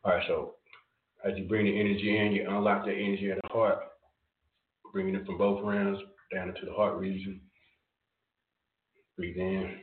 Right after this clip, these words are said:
This is the cycle breathing of the infinite breath. Breathe in, make the large, make your stomach, your larger, the, make your abdomen large like a beach ball, I said stomach, you know, stomach is located right here. So make your abdomen large like a beach ball.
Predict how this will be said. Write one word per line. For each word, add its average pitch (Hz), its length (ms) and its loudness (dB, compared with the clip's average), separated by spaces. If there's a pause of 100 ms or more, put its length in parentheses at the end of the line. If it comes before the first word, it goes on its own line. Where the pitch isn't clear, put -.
(140)
This 98 180 0
is 101 120 -6
the - 160 -6
cycle 110 320 2
breathing 107 380 -4
of 87 80 -2
the - 100 -6
infinite 101 380 -4
breath. 110 260 -2 (1000)
Breathe 113 260 4
in, 110 220 6
make 98 180 4
the 101 60 -2
large, 104 340 6 (340)
make 104 200 -2
your 98 160 -6
stomach, 110 420 -2
your 95 100 -8
larger, 104 440 0 (160)
the, 98 100 -2 (1040)
make 107 160 -4
your 107 120 2
abdomen 104 400 2
large 98 320 4 (480)
like 87 240 -2
a 78 280 -6
beach 90 240 -8
ball, - 120 -2
I - 60 -6 (100)
said 80 100 -10 (100)
stomach, 69 240 -14 (100)
you - 60 -16
know, - 80 -14 (100)
stomach - 260 -10
is 87 80 -10
located 87 380 -4
right - 160 -6
here. - 140 -10 (680)
So 85 120 2
make 95 180 4
your - 540 -2
abdomen 110 300 2
large 104 240 4
like 98 140 0
a 92 40 -4
beach 101 260 -4
ball. 85 340 -4